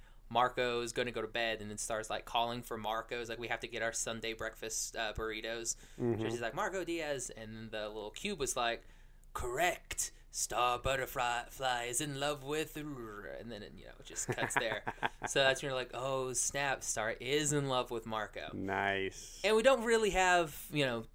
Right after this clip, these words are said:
Speaker 1: too
Speaker 2: <clears throat>
Speaker 1: much more of it until Mister Candle Cares, which was the mid-season finale,
Speaker 2: Mm-hmm.
Speaker 1: um, and right before Star Brewery, where Marco and Jackie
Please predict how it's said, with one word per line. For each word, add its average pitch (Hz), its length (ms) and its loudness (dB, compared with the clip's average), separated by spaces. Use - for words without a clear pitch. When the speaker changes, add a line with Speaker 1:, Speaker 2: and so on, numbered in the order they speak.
Speaker 1:
too 208 240 2
Speaker 2:
<clears throat> 190 120 6
Speaker 1:
much 185 200 4
more 151 240 4
of 143 100 0
it 147 280 4
until 143 720 2
Mister 131 400 -2
Candle 117 340 -6
Cares, 127 460 -2
which 113 180 -10
was 113 140 -8
the 113 100 -10
mid-season 110 480 -8
finale, 113 540 -4
Speaker 2:
Mm-hmm. 104 260 -2
Speaker 1:
um, 107 220 -4
and 107 100 -6
right 117 140 0
before 110 240 -8
Star 117 260 -2
Brewery, 110 460 -8
where 110 500 -2
Marco 135 600 6
and 120 300 -4
Jackie 123 600 -2